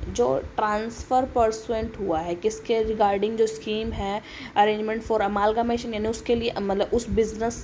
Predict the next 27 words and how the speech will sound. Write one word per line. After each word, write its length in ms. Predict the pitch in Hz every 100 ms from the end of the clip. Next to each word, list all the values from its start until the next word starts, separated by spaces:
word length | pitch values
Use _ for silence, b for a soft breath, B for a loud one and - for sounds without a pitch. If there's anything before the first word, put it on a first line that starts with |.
| -
का 220 | 220 247 B B B 214
amalgamation 920 | 226 208 214 233 247 247 247 247 247
हुआ 280 | 233 233
है, 280 | 226 226 233 B B B -
और 180 | 220 226
या 240 | 220 220
तो 160 | 226 262
फिर 240 | 262 269 269 - 202
demerger 540 | 233 226 220 220 247
of 120 | 254 247 -
two 100 | 226
or 160 | 240 240
more 400 | 214 202 202 226 -
companies 480 | 190 190 202 214 233 -
pursuant 520 | 196 190 - 202 208
to 120 | 196 190
an 120 | 214
order 340 | 190 180 175
of 240 | 185 185 202
a 80 | 214 - -
court, 280 | 143 135 165
या 140 | 185
फिर 180 | 269 262
डीमर्ज 640 | 208 226 220 190 170 -
हुआ, 140 | 160 - -
या 200 | 175 185
तो 280 | 196 233